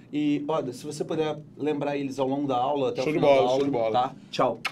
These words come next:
Speaker 1: Pessoal, não vem mais hoje não. Era só pra dar um beijo em vocês, tá? A gente se fala.
Speaker 2: Eles tão
Speaker 1: Sucesso.
Speaker 2: querendo biologia.
Speaker 1: É, é.
Speaker 2: Eles tão querendo biologia. Eu tô aqui aquecido, galera, pra falar então e simbora, hein, sobre os ciclos biogeoquímicos.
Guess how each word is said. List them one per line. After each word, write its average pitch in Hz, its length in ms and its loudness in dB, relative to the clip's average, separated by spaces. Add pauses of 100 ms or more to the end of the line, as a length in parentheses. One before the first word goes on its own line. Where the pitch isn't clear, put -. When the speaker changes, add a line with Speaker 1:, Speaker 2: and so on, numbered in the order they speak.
Speaker 1:
Pessoal, 139 340 0
não 127 100 2
vem 143 120 0
mais 143 200 0
hoje 135 200 -2
não. 160 260 0
Era 131 140 -2
só 139 160 -4
pra 143 160 -4
dar 139 120 -2
um 143 120 -4
beijo 135 300 -2
em - 20 -6
vocês, 107 400 -6
tá? 120 100 -2
A 127 60 -2
gente 131 220 -2
se - 80 -6
fala. - 180 6
Speaker 2:
Eles - 140 2
tão 285 100 2
Speaker 1:
Sucesso. 269 160 2
Speaker 2:
querendo 269 200 6
biologia. 208 1000 4 (120)
Speaker 1:
É, - 40 4
é. 190 60 12
Speaker 2:
Eles 285 140 10
tão 339 120 10
querendo 320 320 8
biologia. 233 720 4
Eu 170 180 6
tô 220 100 4
aqui 208 180 2
aquecido, 175 560 2
galera, 170 360 8 (260)
pra 185 200 12
falar 156 300 6
então 156 260 4
e 160 60 2
simbora, 139 560 6
hein, 131 100 -6 (240)
sobre 131 320 0
os 117 60 -4
ciclos 196 580 -2
biogeoquímicos. 165 2250 2